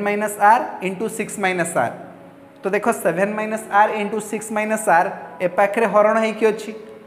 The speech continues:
ବାମ ପାଖକୁ ଆସିଲେ କ'ଣ ହବ? x ସହିତ ଗୁଣନ ହେଇଯିବ। x ସହିତ ଗୁଣନ ହେଲେ ସେ same ଜିନିଷ ହିଁ ରହିବ। ତ ଆମେ ପାଇବା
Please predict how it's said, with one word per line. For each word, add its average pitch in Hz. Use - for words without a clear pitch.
ବାମ 165
ପାଖକୁ 208
ଆସିଲେ 220
କ'ଣ 226
ହବ? 139
x -
ସହିତ 226
ଗୁଣନ 214
ହେଇଯିବ। 208
x -
ସହିତ 214
ଗୁଣନ 214
ହେଲେ 220
ସେ 226
same 220
ଜିନିଷ 220
ହିଁ 220
ରହିବ। 214
ତ -
ଆମେ 180
ପାଇବା 175